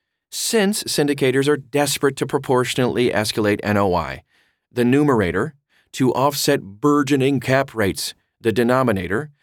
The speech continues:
to maintain their asset values. Okay, number four, this environment is a case for acquiring value-add assets from mom-and-pop sellers.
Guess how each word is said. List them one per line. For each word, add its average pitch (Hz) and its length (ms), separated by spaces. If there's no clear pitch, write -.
to 120 100
maintain 123 460
their 113 140
asset 113 300
values. 85 460
Okay, 135 300
number 101 160
four, - 300
this 165 180
environment 165 500
is 139 140
a 170 60
case 127 320
for 120 160
acquiring 104 520
value-add 95 840
assets 107 500
from 98 260
mom-and-pop 95 640
sellers. 131 560